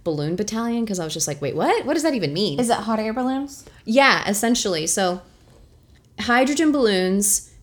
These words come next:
Speaker 1: they're really big, and they let them float in the sky above strategic sites, like battle sites, or like, you know, like, like a medic station, or, um, a strategic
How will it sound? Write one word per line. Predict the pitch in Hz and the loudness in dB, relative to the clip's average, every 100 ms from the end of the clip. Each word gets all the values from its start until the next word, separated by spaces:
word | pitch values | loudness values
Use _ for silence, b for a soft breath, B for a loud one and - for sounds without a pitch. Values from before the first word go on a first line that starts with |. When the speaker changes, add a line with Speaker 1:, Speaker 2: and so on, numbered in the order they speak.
| - | -4
Speaker 1:
they're | 185 | 0
really | 170 196 240 | 2 4 4
big, | 208 175 151 147 151 - - | 4 2 2 -2 -6 -18 -6
and | 190 | 0
they | 185 | 0
let | 190 202 | 0 0
them | 254 | -2
float | 247 - - 180 190 220 | -2 -8 0 2 4 2
in | 196 | 0
the | 170 | 2
sky | - - 165 151 160 175 - | 2 2 0 0 0 -2 -4
above | 156 - 147 165 | -8 -2 -2 0
strategic | - - 165 - 180 175 160 | 0 0 -4 -4 -4 -4 -4
sites, | - - 170 277 - - | -2 0 0 0 -2 -6
like | 165 139 | -6 -6
battle | 165 165 220 247 | -4 -4 -2 -4
sites, | - 277 285 202 | -2 -2 -2 -2
or | |
like, | 165 147 147 b b b b b b | -2 -4 -6 b b b b b b
you | 185 | -4
know, | 170 156 147 | -2 -2 -2
like, | 185 185 - | 2 0 2
like | 196 | 0
a | 208 | 2
medic | 226 208 - - _ _ - | 4 2 0 -18 _ _ -8
station, | - 170 156 160 139 135 | -2 0 0 -2 -4 -6
or, | - 170 165 156 156 151 B B B - | -2 -2 0 0 0 -2 B B B -2
um, | 175 170 170 | 2 2 2
a | 165 | 0
strategic | - 190 220 196 190 - - | 0 0 0 2 0 -2 -18